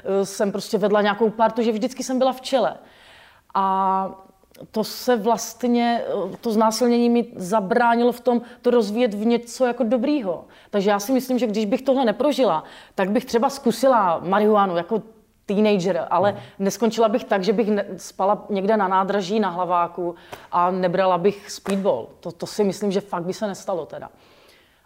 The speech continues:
Speaker 1: Ale zároveň, zároveň jako nežiju tím, že si říkám, „Ježišmarja, no tak to jsem teda chudera, že jsem tohle zažila“, to vůbec. Já už takhle nepřemýšlím, to jenom protože se mě na to ptáte, ale, eh, netíží mě to, neříkám si, „Jejda, to by byl život, panečku, pojď si to malovat“, vůbec.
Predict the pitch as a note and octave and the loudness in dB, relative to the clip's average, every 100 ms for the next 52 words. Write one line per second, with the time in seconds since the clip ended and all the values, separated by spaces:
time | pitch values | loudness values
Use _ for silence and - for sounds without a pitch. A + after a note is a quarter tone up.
0 | - F#3 F#3+ G3 G3 F#3+ G#3+ C4 B3 G#3 | -2 2 2 4 2 4 4 4 4 2
1 | G3+ A3+ G#3+ G#3+ A3 A3 G#3+ G#3 A#3 A3 | 0 -4 0 2 4 4 2 2 4 6
2 | G#3 F3+ A3 A3 G3+ F#3 F#3+ G#3 G#3 G3+ | 4 2 -2 -2 -4 -4 -6 -6 -2 -4
3 | - - - G#3+ A3+ A3 A3 G#3+ G#3+ G#3+ | -6 -20 -2 2 4 2 0 -2 -2 -2
4 | G#3+ G#3 G3+ _ _ _ _ _ - A3 | -4 -8 -12 _ _ _ _ _ -6 -2
5 | A3 A3 G#3+ - A3 G#3 A3+ G#3 G#3+ G3+ | 0 2 0 -2 -6 -4 -4 -2 0 0
6 | G3+ G#3 G3 G3 F#3+ F#3 F#3 G3 G3+ F#3+ | 0 -2 -2 -2 -2 -6 -8 -8 -6 -4
7 | F#3 F#3 F#3 F3+ G#3 F#3+ F3+ E3 - - | -4 -4 -2 -2 -2 -2 -2 -4 -6 -16
8 | - _ - G#3 G#3 B3+ D4+ B3 - B3 | -20 _ -4 0 0 2 2 0 0 0
9 | G3+ - E3+ A3 B3 A#3 G#3+ B3 B3 B3 | 0 -4 -6 0 0 0 0 -2 0 0
10 | A3+ B3 - A3+ G#3 G#3+ A3+ - G3+ G#3+ | 2 0 0 2 2 4 0 2 4 4
11 | G#3+ G#3 - - - F#3 G3+ G3+ G3+ A3 | 4 2 -6 -20 -12 -4 -2 0 -2 -2
12 | G3+ G3+ F#3 G3 G3+ G3+ G#3 E3 G#3+ G#3+ | 0 0 -2 -2 -2 -2 -6 -6 -2 2
13 | G#3+ G3 F#3 F3 E3+ E3+ E3 D#3+ - D#3+ | 2 0 -4 -6 -6 -8 -10 -12 -12 -14
14 | D3+ - F3 F#3 - G#3 F#3 E3+ D#3 D#3+ | -14 -16 -10 -8 -6 -6 -4 -4 -6 -6
15 | D#3+ A3 F#3+ - - | -2 -2 -2 -6 -16